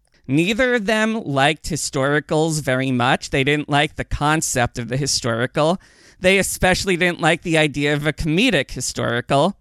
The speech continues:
so they really wanted to get rid of it, but there was really nothing to replace it with, so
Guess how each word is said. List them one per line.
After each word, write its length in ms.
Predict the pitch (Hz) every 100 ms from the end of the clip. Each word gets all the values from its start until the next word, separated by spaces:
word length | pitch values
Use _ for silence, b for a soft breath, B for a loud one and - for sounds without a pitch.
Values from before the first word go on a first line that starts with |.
| -
so 300 | - 180 190
they 180 | 170 165
really 300 | 165 185 180
wanted 360 | 175 175 196 -
to 100 | 143
get 180 | 156 -
rid 160 | 143
of 160 | 175 190
it, 220 | 247 262 _ _
but 260 | 202 220 -
there 120 | 214
was 160 | 180 180
really 240 | 196 180
nothing 340 | 170 165 190 151
to 120 | 139
replace 460 | - 254 277 -
it 100 | 120
with, 400 | 127 127 156 - - _
so 720 | - - 143 135 131 127 135